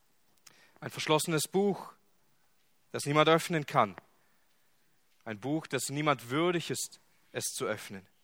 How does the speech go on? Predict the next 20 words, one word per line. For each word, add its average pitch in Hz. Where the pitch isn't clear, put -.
Und 131
zunächst 180
wird 190
er 180
traurig, 185
weil 170
er, 175
weil 156
er 170
sieht, 190
dass 185
es 175
niemanden 190
gibt, 226
der 185
es -
tun 247
kann. 170
Niemand 202
ist -